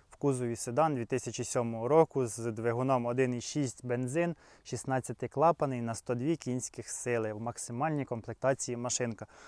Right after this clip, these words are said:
Тому погнали. Так як недоцільно буде знімати епічні підзйоми, я просто вам розкажу трошки важливої інформації на фоні цього автомобіля. Е, цей автомобіль випускався з дві тисячі четвертого по дванадцятий рік в різних кузовах. Це конкретно у нас седан,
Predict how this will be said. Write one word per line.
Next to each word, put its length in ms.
Тому 380
погнали. 540
Так 200
як 140
недоцільно 580
буде 320
знімати 480
епічні 440
підзйоми, 600
я 100
просто 360
вам 200
розкажу 440
трошки 400
важливої 400
інформації 840
на 120
фоні 320
цього 240
автомобіля. 600
Е, 220
цей 160
автомобіль 380
випускався 580
з 40
дві 120
тисячі 400
четвертого 520
по 120
дванадцятий 640
рік 240
в 60
різних 320
кузовах. 580
Це 160
конкретно 460
у 40
нас 140
седан, 460